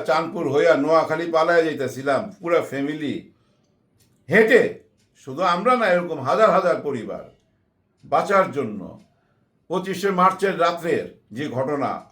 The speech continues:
হঠাৎ আক্রমণ, তার পর দিন ভাগতেছিলাম, ছয় থেকে সাত দিন লাগছে নোয়াখালী পৌঁছাইতে। সে যাওয়ার পথে রাতে ঘুমাবার জন্য বিছানার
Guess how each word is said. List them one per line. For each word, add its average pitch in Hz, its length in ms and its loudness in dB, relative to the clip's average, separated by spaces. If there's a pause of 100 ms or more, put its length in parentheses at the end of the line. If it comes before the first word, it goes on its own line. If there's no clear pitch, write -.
হঠাৎ 165 320 2
আক্রমণ, 120 540 -2 (360)
তার 135 140 0 (100)
পর 151 140 4 (140)
দিন 110 320 -6 (140)
ভাগতেছিলাম, 101 680 -8 (600)
ছয় 151 220 0
থেকে 160 220 -2
সাত 156 180 0
দিন 170 240 -2
লাগছে 135 560 -2 (360)
নোয়াখালী 143 500 0
পৌঁছাইতে। 139 560 -2 (840)
সে 165 240 -8
যাওয়ার 175 520 8
পথে 196 360 -2
রাতে 151 300 -8
ঘুমাবার 180 640 0
জন্য 165 320 -8
বিছানার 147 760 -6